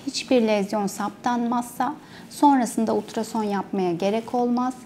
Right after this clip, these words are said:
Mamografi tek başına yeterli olur. Kırk yaş altında ise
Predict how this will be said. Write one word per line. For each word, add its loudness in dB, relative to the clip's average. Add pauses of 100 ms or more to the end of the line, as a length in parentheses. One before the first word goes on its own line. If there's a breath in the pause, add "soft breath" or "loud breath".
(360)
Mamografi 2
tek -4
başına -4
yeterli -2
olur. -6 (800 loud breath)
Kırk -2
yaş 2
altında 2
ise -2